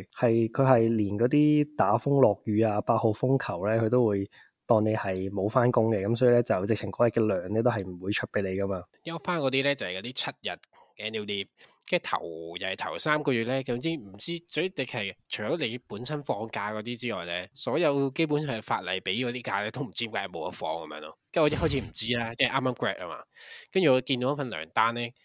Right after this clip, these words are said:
Speaker 2: 跟住我就差啲喊咗出嚟咁樣咯，即係好慘嘅。跟住，誒，唔知好似去咗旅行咁樣啦，頭嗰唔知兩三個月，跟住到你返嚟嗰陣呢，跟住你嗰份糧呢，你同白做係冇分別嘅，跟住嗰個 feel。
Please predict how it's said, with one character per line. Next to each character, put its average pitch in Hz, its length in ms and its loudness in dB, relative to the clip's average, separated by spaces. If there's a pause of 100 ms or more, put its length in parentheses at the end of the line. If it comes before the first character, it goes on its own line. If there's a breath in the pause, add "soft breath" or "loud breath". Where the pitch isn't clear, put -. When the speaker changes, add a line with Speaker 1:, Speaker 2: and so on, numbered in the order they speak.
(120)
Speaker 2:
跟 131 140 -8
住 98 80 -12
我 87 60 -14
就 90 100 -16
差 135 160 -4
啲 135 100 -6
喊 82 220 2
咗 87 160 -6
出 113 140 -6
嚟 - 20 -8
咁 69 160 -10
樣 73 60 -14
咯， 73 220 -18 (180 soft breath)
即 147 80 -4
係 - 20 -4
好 147 60 -4 (280)
慘 101 40 -6
嘅。 92 200 -6 (440)
跟 170 100 -2
住， - 100 -2
誒， 107 460 0
唔 92 60 -12
知 151 100 0
好 151 80 2
似 147 120 -4
去 131 60 -2
咗 131 260 4
旅 107 60 0
行 107 140 0
咁 92 140 -4
樣 120 120 0
啦， 131 220 0
頭 - 220 -6
嗰 95 280 -4
唔 123 40 -4
知 131 100 2
兩 95 160 -2
三 110 220 -2
個 98 100 -2
月， 80 180 -2 (300)
跟 147 140 0
住 123 100 0
到 113 60 -2
你 120 80 -2
返 127 200 -6
嚟 113 120 -6
嗰 104 160 -6
陣 - 20 -8
呢， 104 160 -6 (420)
跟 147 140 -4
住 135 60 -6
你 101 180 -6
嗰 123 80 -6
份 131 160 -6
糧 85 220 -4
呢， 120 200 -4
你 107 100 -6
同 92 200 -10
白 90 220 -4
做 87 200 -4
係 87 40 -12
冇 95 160 -8
分 117 180 -6
別 107 140 -8
嘅， 90 180 -4
跟 101 140 -6
住 80 80 -10
嗰 90 80 -6
個 90 60 -16
feel。 87 320 -8